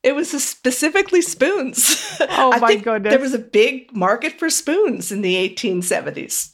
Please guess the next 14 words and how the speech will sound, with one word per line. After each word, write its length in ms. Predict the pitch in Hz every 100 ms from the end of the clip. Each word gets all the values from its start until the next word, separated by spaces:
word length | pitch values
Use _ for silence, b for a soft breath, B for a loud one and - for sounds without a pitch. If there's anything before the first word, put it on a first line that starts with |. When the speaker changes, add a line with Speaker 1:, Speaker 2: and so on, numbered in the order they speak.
| _ -
Speaker 2:
That 240 | 247 262
is 180 | 269 262
hilarious. 640 | 262 240 220 214 202 160 -
Maybe 220 | 180 240
people 280 | 240 226 226
had 120 | 214
been 160 | 214
using 340 | 185 180 208 196
homemade 380 | 185 180 185 175
wooden 280 | 180 185
spoons 440 | 180 - 190 185 -
for 120 | 196
things, 440 | 196 190 185 180
and, 280 | 175 165 165